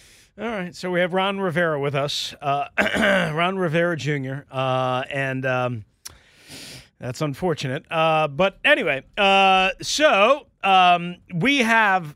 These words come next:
Matt back with us, uh, and Pedro just, uh, is here now, so we'll let him set up. So we'll start the show, <coughs> excuse me, with this.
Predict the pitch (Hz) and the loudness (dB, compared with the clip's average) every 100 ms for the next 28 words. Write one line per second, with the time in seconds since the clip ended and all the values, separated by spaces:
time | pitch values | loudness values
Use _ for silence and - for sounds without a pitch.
0 | _ 139 160 160 180 - 135 143 143 - | _ -6 -2 -2 -4 -8 -2 0 -2 -4
1 | 131 107 101 107 - - - _ _ _ | -6 -6 -8 -10 -12 -14 -16 _ _ _
2 | 143 139 131 - 147 143 139 131 - 170 | -4 -2 -2 -4 -4 -2 -2 -4 -2 -2
3 | 156 156 156 143 127 - 135 131 120 117 | 0 -2 -2 -4 -6 -6 -2 -2 -2 -6
4 | 135 123 120 151 156 147 135 131 170 147 | -4 -4 -4 -2 -2 0 -2 -4 -8 -8
5 | 131 139 151 139 151 127 156 139 147 - | -8 -4 -4 -2 -6 -4 -4 -2 -2 -4
6 | - 175 165 - 277 262 - 233 220 151 | -8 -6 -6 0 0 0 -6 -4 -2 -4
7 | 131 - _ _ _ _ _ _ _ _ | -10 -20 _ _ _ _ _ _ _ _
8 | _ _ _ _ - - - - - - | _ _ _ _ -6 -6 -8 -10 -10 -8
9 | 277 233 151 123 175 175 233 220 135 - | -4 -4 -6 -4 -4 2 2 2 -2 -6